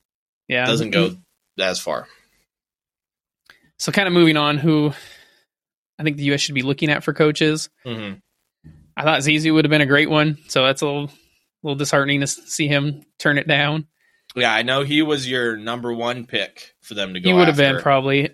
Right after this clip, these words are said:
Speaker 1: but my number, I, I would say my other number one would be Thomas Tuchel.
Speaker 2: Okay.
Speaker 1: I think he'd be a great coach. I mean, he took Ch-, Chelsea to a Champions League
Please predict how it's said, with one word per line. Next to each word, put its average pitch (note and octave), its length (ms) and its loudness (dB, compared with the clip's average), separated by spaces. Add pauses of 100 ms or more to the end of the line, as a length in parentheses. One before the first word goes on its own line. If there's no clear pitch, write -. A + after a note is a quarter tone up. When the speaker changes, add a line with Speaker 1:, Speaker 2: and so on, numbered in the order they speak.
Speaker 1:
but D#3 140 0
my D#3+ 120 2
number, G#3 220 0
I, F3+ 100 -2
I F#3+ 240 -2
would G#3 120 2
say G3 120 4
my E3+ 100 4
other D3+ 180 4
number C3+ 180 0
one C#3 200 -2
would C3+ 100 -4
be C3+ 140 -2
Thomas D3+ 300 0
Tuchel. E3+ 440 -2 (480)
Speaker 2:
Okay. D3 320 2 (560)
Speaker 1:
I - 60 -8
think D3+ 160 0
he'd C#3+ 120 0
be D3 100 2
a D3 40 0
great D3 220 0
coach. D#3 420 0 (960)
I C#3+ 60 -8
mean, C3 60 -2
he C3 60 -6
took C#3 200 -2
Ch-, - 180 -4
Chelsea D3+ 320 0
to D3 140 2
a C3+ 40 0
Champions D3 460 -2
League D3 260 0